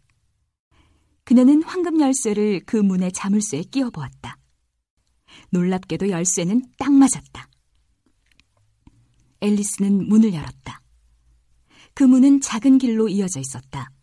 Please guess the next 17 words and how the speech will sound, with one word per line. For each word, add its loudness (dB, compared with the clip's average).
쥐구멍보다 -4
더 -10
크지 -10
않은 -6
길이었다. -12
무릎을 -2
꿇고 -6
그 -4
작은 -8
길을 -10
들여다보았다. -14
그곳으로 -6
아주 -2
예쁜 2
정원이 0
보였다. -14
앨리스는 -4